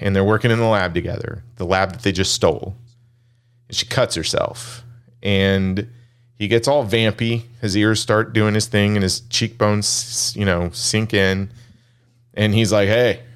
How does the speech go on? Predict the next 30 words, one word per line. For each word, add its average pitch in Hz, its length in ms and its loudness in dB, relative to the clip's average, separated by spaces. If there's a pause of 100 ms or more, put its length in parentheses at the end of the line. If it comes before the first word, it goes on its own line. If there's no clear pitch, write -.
(480)
you 98 80 -10
better 123 280 2
close 123 380 0
that 113 260 4
up, 117 340 2 (760)
or 98 140 0
else 101 280 0
I 104 120 2
can't 113 320 0
control 127 360 0
myself." 90 680 0 (800)
And 110 140 -2
immediately 113 720 2
in 95 80 2
my 95 120 2
head, 98 240 2
I'm 92 80 0
like, 95 460 -2 (320)
"All 98 100 2
right, 87 380 2 (500)
they're 92 140 -4
working 101 280 2
together. 92 580 2 (840)
They, 95 180 -2
they 98 120 -4
got 95 160 2
this 101 180 -2
relationship 92 500 0
going. 90 340 0
What, 98 200 2